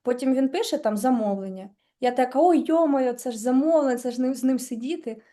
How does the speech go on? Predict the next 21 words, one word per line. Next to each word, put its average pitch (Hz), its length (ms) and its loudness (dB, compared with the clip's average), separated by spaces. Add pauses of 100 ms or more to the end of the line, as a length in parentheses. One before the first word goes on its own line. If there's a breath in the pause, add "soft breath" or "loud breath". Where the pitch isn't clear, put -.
(320 soft breath)
А 240 100 0
потім 269 340 0
думаєш: 254 300 0
"Та 233 200 0
ні". 247 300 0 (320)
Я 254 180 6
отак, 262 280 0
я 262 120 8
одразу 254 380 4
там 240 260 -2
після 254 260 -4
десятої 247 500 0
години 233 360 -2
перераховую. 311 960 -2 (520 loud breath)
Думаєш: 233 380 -4
"Та 254 180 -4
чотириста 269 600 -2
доларів 240 420 0
за 214 120 -4
десять 233 340 -2
годин, 302 540 -8